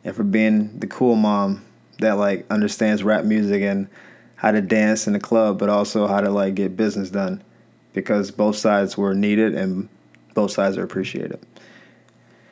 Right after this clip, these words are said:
<sighs> All right, that's a mouthful, guys. Thank you for allowing me to vent and to say my thanks to all these special women in my life. Um, take the opportunity, if you have it, to give it up to your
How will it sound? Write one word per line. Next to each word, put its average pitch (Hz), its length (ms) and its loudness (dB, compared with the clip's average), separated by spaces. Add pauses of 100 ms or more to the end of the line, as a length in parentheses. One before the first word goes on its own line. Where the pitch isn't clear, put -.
(480)
<sighs> - 20 -20
All - 580 -4
right, 110 240 2
that's 156 240 0
a - 40 2
mouthful, 139 320 0
guys. 98 360 -2 (400)
Thank 113 180 0
you 113 60 0
for 110 160 -2
allowing 107 340 4
me 104 120 2
to 95 100 0
vent 110 420 0 (580)
and 101 160 0
to 104 60 2
say 107 220 0
my 101 180 2
thanks 104 540 -2 (640)
to - 140 -2
all 104 180 2
these 104 180 0
special - 360 -2
women 101 200 2
in 196 40 2
my 139 80 2
life. 98 420 0 (580)
Um, 98 360 0 (1700)
take 117 200 2
the 127 60 4
opportunity, 120 520 4
if 107 120 -2
you 104 100 0
have 113 240 4
it, 101 200 0 (300)
to - 100 -2
give 107 180 2
it 110 100 4
up 104 240 2
to - 120 -2
your 101 460 2